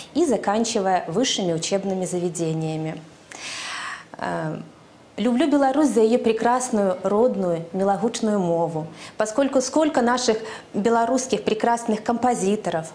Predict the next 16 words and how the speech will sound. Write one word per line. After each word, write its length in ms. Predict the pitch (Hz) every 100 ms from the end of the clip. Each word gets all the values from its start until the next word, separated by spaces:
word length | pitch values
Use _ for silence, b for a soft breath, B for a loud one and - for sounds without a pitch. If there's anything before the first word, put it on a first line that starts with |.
| - -
поэтов 680 | 220 214 208 220 220 220 - B B -
написали 640 | 202 226 - 269 269 233
произведений, 880 | - 226 226 220 220 202 269 262 214
которые 800 | 202 190 254 254 254 233 226 226 B B
хранятся 680 | - 220 240 262 269 - 175 B B B
веками 600 | 175 208 - 233 254 185
и 100 | -
передаются 600 | - 214 208 208 269 247
из 120 | 190
поколения 560 | - - 185 196 214 202
в 80 | 208
поколение. 840 | - 208 190 175 165 160 156 160 160 B B B B B B B B
За 160 | 196 208
это 340 | 247 302 202 175
нужно 320 | 220 214 214
любить 440 | 208 208 214 -